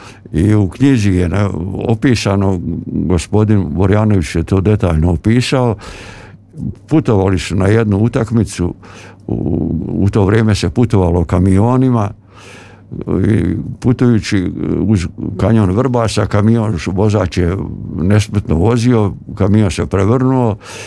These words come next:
Asim je i tada u, u tom prevrtanju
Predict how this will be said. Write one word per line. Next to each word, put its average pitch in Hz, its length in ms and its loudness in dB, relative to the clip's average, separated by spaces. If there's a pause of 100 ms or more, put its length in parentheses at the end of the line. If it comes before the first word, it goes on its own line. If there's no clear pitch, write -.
(300)
Asim 110 480 2
je 98 200 2
i 101 260 -2
tada 104 540 0
u, - 460 -8 (340)
u 101 140 -2
tom 92 200 0
prevrtanju 98 760 0